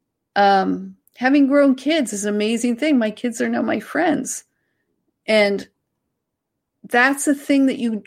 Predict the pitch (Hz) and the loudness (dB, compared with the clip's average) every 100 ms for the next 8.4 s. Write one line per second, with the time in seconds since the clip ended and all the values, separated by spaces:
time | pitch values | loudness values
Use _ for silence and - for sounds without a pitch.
0 | - 233 240 - 262 254 240 - 226 196 | -8 -6 -6 -2 0 0 -2 -4 -4 0
1 | 220 220 - 214 - - 226 226 214 214 | 0 0 -6 -14 -14 -8 -4 -2 -2 -4
2 | - - _ _ _ _ _ _ _ _ | -8 -18 _ _ _ _ _ _ _ _
3 | _ - 190 190 180 180 170 _ _ _ | _ -4 0 0 0 -6 -10 _ _ _
4 | _ _ _ _ _ - 302 277 202 185 | _ _ _ _ _ -4 2 2 2 0
5 | 170 180 185 - 185 - 196 190 185 170 | 0 0 0 -4 -10 -6 -4 -2 -4 -6
6 | - 220 - - - - - - - - | -4 -2 -2 -4 -10 -8 -2 -2 -4 -18
7 | _ _ _ _ _ _ - 226 226 220 | _ _ _ _ _ _ -6 0 0 0
8 | 196 175 170 | -2 -2 -6